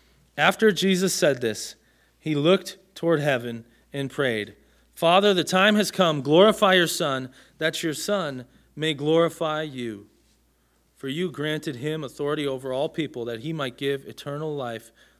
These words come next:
to all those you have given him. Now this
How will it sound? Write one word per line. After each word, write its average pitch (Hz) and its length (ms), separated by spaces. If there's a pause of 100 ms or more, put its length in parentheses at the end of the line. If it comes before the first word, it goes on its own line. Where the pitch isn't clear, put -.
(100)
to - 80
all 143 240
those 127 320
you 117 120
have 113 180
given 113 240
him. 98 240 (500)
Now 120 140
this 143 400